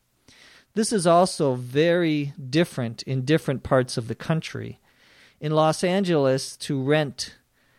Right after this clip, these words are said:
a one-bedroom, one-bathroom apartment would probably cost you about eight hundred dollars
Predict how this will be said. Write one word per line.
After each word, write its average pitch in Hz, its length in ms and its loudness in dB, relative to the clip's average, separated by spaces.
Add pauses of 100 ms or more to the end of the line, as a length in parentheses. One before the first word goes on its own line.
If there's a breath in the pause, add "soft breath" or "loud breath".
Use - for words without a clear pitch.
(180)
a 135 440 6
one-bedroom, 131 1700 0 (240)
one-bathroom 131 1120 0
apartment 127 760 -4 (600 soft breath)
would 190 160 2
probably 226 460 2
cost - 480 0
you 156 160 2
about 131 420 2
eight 147 240 -2
hundred 131 480 -2
dollars 117 760 -2